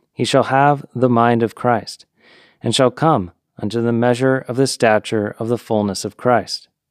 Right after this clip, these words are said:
in a way that he may not only evade the risk of erring, but may also become for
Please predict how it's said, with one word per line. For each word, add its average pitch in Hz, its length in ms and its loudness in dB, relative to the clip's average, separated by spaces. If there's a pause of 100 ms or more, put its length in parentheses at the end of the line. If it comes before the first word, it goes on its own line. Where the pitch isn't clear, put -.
(480)
in 147 100 2
a 147 60 6
way 139 360 4
that 131 200 -2
he 135 180 0
may 131 220 2
not 127 380 2
only 135 380 2
evade 123 420 2
the 113 100 0
risk 127 320 0
of 110 180 -2
erring, 131 360 2 (460)
but - 140 -8
may 117 180 2
also 123 560 2
become 110 420 0
for 117 200 -2